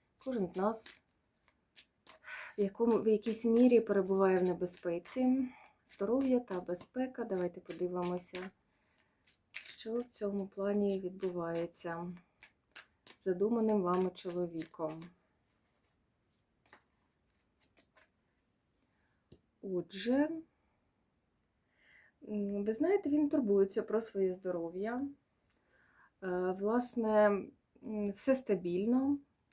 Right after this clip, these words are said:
все гаразд, тобто, е, людина намагається вберегти себе від якихось ризиків. І в плані здоров'я лише десь, можливо, можуть даватися в знаки якісь спадкові хронічні хвороби, проте,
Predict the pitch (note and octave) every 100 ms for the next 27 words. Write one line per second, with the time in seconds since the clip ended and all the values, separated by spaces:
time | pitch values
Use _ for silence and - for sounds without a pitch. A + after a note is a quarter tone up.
0 | _ - A3 F#3 F3 F#3 C4 C#4 - B3
1 | - A#3 A#3 A#3+ A3+ G#3+ G3+ G3 F#3+ F#3
2 | F#3+ F#3+ B3 G#3+ F#3+ F#3+ G3+ G3 F3+ -
3 | F3+ E3+ F3 - - _ F#3+ F3 A3 A#3+
4 | - A3 G#3 F#3+ F3 F3 F3 F3+ F3+ F#3
5 | F#3+ E3+ D#3+ F3 E3 D#3 E3+ - C#4+ -
6 | _ _ _ _ _ _ _ _ C#4+ D4
7 | - A#3+ A3+ G3+ G3 G#3 C#4 C#4 A3+ G#3+
8 | G#3+ - D4 A3+ B3+ C4 G#3+ G3 G#3 A#3+
9 | G#3 F#3+ G#3+ G#3 F3+ F3+ F3+ F#3+ F#3+ F3+
10 | F3 F3+ F3 G3+ G3+ F#3 - F3 - F3+
11 | - - F3+ - F#3+ E3 F3 F#3 A3+ D4
12 | - C#4+ C#4 C#4 C#4 C#4 B3 B3+ G#3 G#3+
13 | C#4+ C#4+